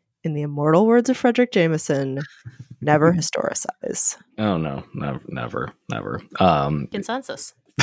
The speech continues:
Speaker 2: So basically everything I think about what literary criticism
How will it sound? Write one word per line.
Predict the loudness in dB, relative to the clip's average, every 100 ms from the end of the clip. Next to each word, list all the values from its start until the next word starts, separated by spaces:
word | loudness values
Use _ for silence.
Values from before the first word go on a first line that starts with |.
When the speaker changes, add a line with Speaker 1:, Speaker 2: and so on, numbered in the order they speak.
| 2 2 4 2
Speaker 2:
So | 4 2
basically | 2 2 2 4 2 0 2 2 2 2
everything | 2 4 2 4 6
I | 6 4
think | 2 0
about | 2 2 4
what | 4 4
literary | 2 4 4 2
criticism | 0 -4 -4 -4 -4 -6